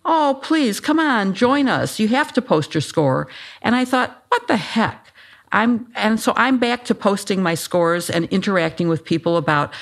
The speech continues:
whether it's a tough day or an easy day or celebrating, 'cause like you, I this week got one in two. Uh, I, I think it's maybe the first or second time that I've gotten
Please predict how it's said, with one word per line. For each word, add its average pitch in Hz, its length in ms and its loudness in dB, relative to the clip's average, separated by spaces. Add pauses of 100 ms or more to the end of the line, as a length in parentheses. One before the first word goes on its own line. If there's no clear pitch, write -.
(240)
whether 170 300 2
it's 165 160 -2
a 139 60 2
tough - 440 -2
day 160 280 2
or 156 120 2
an 160 160 -2
easy 165 300 0
day 156 440 0
or 180 120 2
celebrating, 165 760 0 (400)
'cause - 280 0 (100)
like 180 260 2
you, 202 180 2
I 160 180 2 (220)
this 196 240 0
week 180 180 0
got 160 280 0
one 160 240 2
in 160 160 2
two. 135 400 0 (440)
Uh, 151 280 0
I, 165 120 2 (100)
I 165 60 4
think 262 200 2
it's 233 200 -2
maybe 180 200 0
the 156 120 0
first - 460 -2
or 160 60 0
second 165 420 -2
time 151 300 2
that 139 120 0
I've 135 180 0
gotten 139 480 0